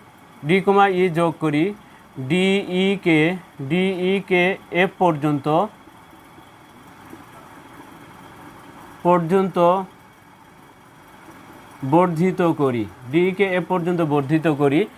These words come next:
যেন, আহ, ডিইটা ইএফ এর সমান হয়, এমনভাবে বর্ধিত করব যেন এই রেখাটা যত বড় ঠিক এই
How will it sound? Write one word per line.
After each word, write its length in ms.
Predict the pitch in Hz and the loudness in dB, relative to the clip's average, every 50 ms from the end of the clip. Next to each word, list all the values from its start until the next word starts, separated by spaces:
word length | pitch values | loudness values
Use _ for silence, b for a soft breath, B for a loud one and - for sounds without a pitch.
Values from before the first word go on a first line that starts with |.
| B B B B B | B B B B B
যেন, 240 | 123 147 170 180 196 190 | 2 4 4 6 6 4
আহ, 840 | 170 180 214 220 - - - - - - 151 156 156 156 156 156 156 147 135 | 4 4 2 -2 -8 -18 -20 -20 -8 -2 2 6 8 8 8 8 6 4 0
ডিইটা 680 | 151 196 208 208 196 196 208 208 196 - 202 180 180 185 196 190 - - - - _ - - - - - | -4 -4 -4 -4 -4 -4 -4 -4 -2 2 6 6 6 6 4 0 -4 -12 -20 -20 _ -20 -20 -20 -12 -8
ইএফ 340 | 196 202 202 196 190 190 196 | -4 0 0 0 0 2 0
এর 100 | 202 196 | -2 -2
সমান 320 | - 208 190 185 180 170 | 0 -2 0 0 0 2
হয়, 220 | 151 156 147 135 156 170 | 4 4 4 4 4 2
এমনভাবে 380 | 175 185 202 202 190 208 202 | 0 0 2 4 6 6 6
বর্ধিত 340 | 190 165 170 170 165 202 190 | 6 4 0 0 0 -2 -4
করব 300 | 208 180 190 180 175 190 | -2 -2 -2 -2 -2 -2
যেন 180 | 170 185 185 196 | -2 -2 -2 -2
এই 260 | 202 190 175 175 185 196 | -2 -2 -2 -4 -2 0
রেখাটা 360 | 180 180 170 180 185 190 185 | 2 2 2 2 0 0 0
যত 200 | 165 170 160 170 | 0 0 0 0
বড় 220 | 180 175 190 185 175 | 0 0 0 -2 -4
ঠিক 200 | - 185 185 180 | -6 -8 -8 -6
এই 180 | 180 180 180 175 | -6 -4 -4 -4